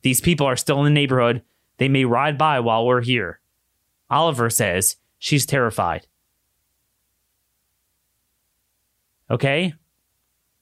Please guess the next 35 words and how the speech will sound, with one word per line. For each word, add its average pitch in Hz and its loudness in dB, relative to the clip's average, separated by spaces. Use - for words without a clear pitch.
I 156 -2
cannot 180 0
tell 196 2
you, 107 0
this 196 0
is 208 0
the 185 0
other 160 0
part 165 0
of 123 -4
it. 123 -4
It's 165 -4
not 185 0
just 143 -2
that 151 -2
they're 160 0
out 175 0
on 160 2
bail, 156 0
low 170 2
bail, 156 2
no 156 2
bail 156 2
for 156 -2
the 131 2
worst 160 0
things, 156 2
bunch 190 -2
of 160 0
priors. 165 0
I'm 139 0
sure 185 0
they 165 2
had 147 0
priors. 135 0